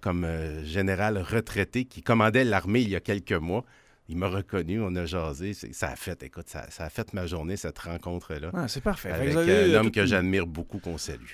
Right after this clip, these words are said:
Speaker 2: Vous avez eu toute une belle journée. On parle de littératie financière. On est encore dans le mois de la
Speaker 1: Ben,
Speaker 2: littératie
Speaker 1: toujours dans le mois de
Speaker 2: financière ?
Speaker 1: novembre.
Speaker 2: Ouais.
Speaker 1: Ben oui, le mois, le mois de novembre, c'est un mois chargé. Littératie financière, le mois des morts, euh, jour du souvenir, <laughs> plein de choses. Et les décorations de Noël qui commencent à sortir. Euh,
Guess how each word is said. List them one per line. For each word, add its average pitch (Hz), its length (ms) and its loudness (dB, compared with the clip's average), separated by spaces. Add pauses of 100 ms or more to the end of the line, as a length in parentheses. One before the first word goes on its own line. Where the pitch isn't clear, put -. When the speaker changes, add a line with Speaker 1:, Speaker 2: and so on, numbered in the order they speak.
(120)
Speaker 2:
Vous 110 60 -4
avez 110 160 0
eu 131 40 0
toute - 160 -10
une 143 180 2
belle 139 220 4
journée. 117 400 0 (100)
On 151 140 2
parle 262 240 6
de 214 80 4
littératie 226 800 4
financière. 202 500 2
On 165 60 0
est - 140 -2
encore 392 260 2
dans 143 100 4
le 139 80 4
mois 139 300 4
de 143 80 0
la 131 80 4
Speaker 1:
Ben, 131 80 4
Speaker 2:
littératie 131 200 6
Speaker 1:
toujours 190 200 6
dans 180 100 8
le 165 80 6
mois 160 80 6
de 160 60 6
Speaker 2:
financière ? 135 280 8 (120)
Speaker 1:
novembre. 214 160 -2
Speaker 2:
Ouais. 196 120 -2
Speaker 1:
Ben 123 200 4
oui, 139 180 6
le 156 140 2
mois, 135 200 4
le 127 100 4
mois 160 120 6
de 175 60 4
novembre, 165 440 6
c'est 131 60 0
un 120 60 4
mois 135 160 4
chargé. 120 400 2
Littératie 131 460 0
financière, 117 500 4
le 117 80 0
mois 113 120 4
des 113 140 2
morts, 101 420 2
euh, 87 140 2 (340)
jour 107 200 0
du - 80 -4
souvenir, 127 400 2
<laughs> - 20 -16
plein 113 160 2
de - 60 -8
choses. 123 280 2 (480)
Et 113 160 4
les 113 120 6
décorations 113 420 4
de 104 60 4
Noël 101 220 4
qui - 100 -12
commencent 98 300 2
à 87 40 -2
sortir. 101 480 -4
Euh, 87 240 -2